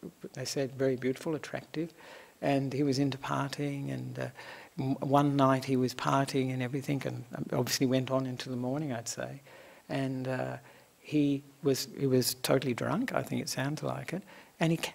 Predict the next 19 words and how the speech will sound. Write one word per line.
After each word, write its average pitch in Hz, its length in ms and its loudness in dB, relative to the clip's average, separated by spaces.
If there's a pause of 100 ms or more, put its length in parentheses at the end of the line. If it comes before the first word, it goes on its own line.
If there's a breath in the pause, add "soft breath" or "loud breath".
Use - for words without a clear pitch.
came, 214 320 4
met 208 260 8
the 185 100 0
Buddha. 175 440 8
Perhaps - 240 4
it - 80 2
was 135 140 4
early 151 300 8
that 127 200 0
morning, 139 300 -2
the 127 80 -6
Buddha 139 180 4
was 127 140 -2
going 127 260 2
on 120 100 -6
alms 151 320 -4
round 139 260 -4
or - 20 -10
something. - 300 -12